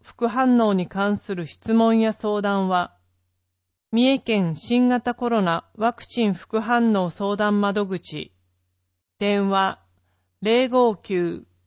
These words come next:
二二四の三三二六、二十四時間対応。新型コロナワクチン接種による健康被害、病気になったり、障害が残ったりすること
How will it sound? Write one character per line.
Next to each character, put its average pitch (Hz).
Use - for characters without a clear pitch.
二 254
二 247
四 196
の 170
三 247
三 233
二 196
六、 190
二 240
十 240
四 208
時 220
間 214
対 180
応。 175
新 269
型 254
コ 262
ロ 240
ナ 185
ワ 180
ク -
チ 254
ン 247
接 247
種 -
に 190
よ 180
る 180
健 233
康 233
被 226
害、 165
病 226
気 240
に 240
な 247
っ 240
た 185
り、 175
障 226
害 240
が 240
残 233
っ -
た 214
り 190
す -
る 170
こ 175
と 170